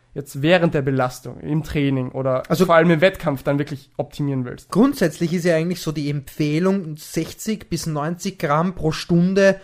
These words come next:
Speaker 2: aufzunehmen. Ja? Das ist eigentlich relativ viel. Das muss man auch einmal vorher sich, äh, ja, mehr oder weniger kalkulieren. Das ist jetzt nicht so, weil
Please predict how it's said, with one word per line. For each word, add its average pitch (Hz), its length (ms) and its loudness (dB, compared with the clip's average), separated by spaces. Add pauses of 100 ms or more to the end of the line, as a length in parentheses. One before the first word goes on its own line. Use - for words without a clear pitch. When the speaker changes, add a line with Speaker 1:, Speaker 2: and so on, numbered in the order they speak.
(140)
Speaker 2:
aufzunehmen. 147 720 0 (460)
Ja? 160 200 -6 (320)
Das 143 140 -6
ist 214 180 0
eigentlich 175 320 0
relativ 175 680 0
viel. 175 580 -8 (260)
Das 151 180 -4
muss 202 220 4
man 240 160 0
auch 185 180 0
einmal 160 480 -2 (360)
vorher 175 460 4
sich, 165 440 -6
äh, 156 260 -2
ja, 165 120 2
mehr 160 140 -2
oder 147 100 -4
weniger 151 260 -4
kalkulieren. 156 840 0 (460)
Das 160 140 -4
ist 220 100 -6
jetzt - 240 -4
nicht 226 180 0
so, 180 80 -8
weil 185 200 4